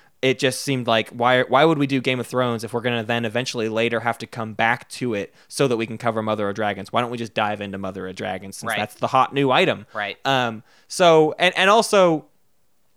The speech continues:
Speaker 1: I, it's just, it's, the, game of Thrones is on this list because I love <laughs> Game of Thrones. That's, like, the number, that's the first and
Speaker 2: Right.
Speaker 1: foremost reason is,
Speaker 2: Right.
Speaker 1: like, I'm very into that series in general.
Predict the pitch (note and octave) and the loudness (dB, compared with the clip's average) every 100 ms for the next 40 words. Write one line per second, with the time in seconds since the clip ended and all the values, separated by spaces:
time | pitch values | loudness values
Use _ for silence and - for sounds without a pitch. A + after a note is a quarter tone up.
0 | _ _ D#3 D#3 E3+ - F#3 - - _ | _ _ 2 2 0 -2 -2 -4 -14 _
1 | D3 D3 - - _ _ _ _ - F3 | -2 -2 -6 -20 _ _ _ _ -10 -10
2 | - - _ - G#3 C#4 A#3 G#3 E3+ E3+ | -10 -20 _ 2 4 4 4 2 2 0
3 | D#3 D3 - - C3+ B2 B2 B2 - - | 0 -2 -2 0 0 2 2 0 -4 -6
4 | D3 C3 B2+ C3+ B3 - - - D3 - | -6 -6 -4 -2 -2 -4 -10 -2 0 0
5 | D3 B2 A#2+ C3 C3+ B2+ C3+ - A#2+ C3+ | -2 -2 -4 -2 -4 -2 -2 -2 -2 0
6 | D3+ D3 - - - - A#2+ B2+ C3+ D3 | -2 -4 -12 -20 -16 -8 0 2 2 2
7 | D#3+ - F3+ F3 F3+ C#3 A#2+ A#2 A2+ A#2 | -2 -2 -2 0 0 0 0 0 -2 -6
8 | G#2 A#2+ A#2+ A#2+ A#2 A#2+ B2+ A#2+ - - | 0 2 4 2 0 -2 -2 -2 -4 -2
9 | D3 F#3+ F#3+ F3 B2 C3+ F3+ G3+ G3+ G3+ | 0 2 2 0 -4 -4 -2 -2 -2 -4